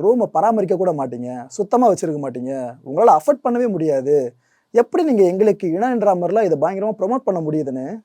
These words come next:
அவங்க ஒரு பக்கம் கடிஞ்சு கொட்டினாங்க. இன்னொரு பக்கம் பிரதமர் அவர்களை பத்தியும் தப்பு தப்பா பேசியிருந்தாங்க.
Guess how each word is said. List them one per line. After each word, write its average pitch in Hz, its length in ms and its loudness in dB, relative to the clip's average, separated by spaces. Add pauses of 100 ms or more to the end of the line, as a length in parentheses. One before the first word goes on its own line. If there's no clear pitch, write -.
(140)
அவங்க 165 200 -2
ஒரு 165 80 -2
பக்கம் 180 220 -2
கடிஞ்சு 170 220 -2
கொட்டினாங்க. 131 400 -6 (460)
இன்னொரு 170 200 -2
பக்கம் 185 400 0
பிரதமர் 214 340 4
அவர்களை 180 260 4
பத்தியும் 170 420 -2 (160)
தப்பு 165 260 -2
தப்பா 180 340 -2
பேசியிருந்தாங்க. 127 560 -10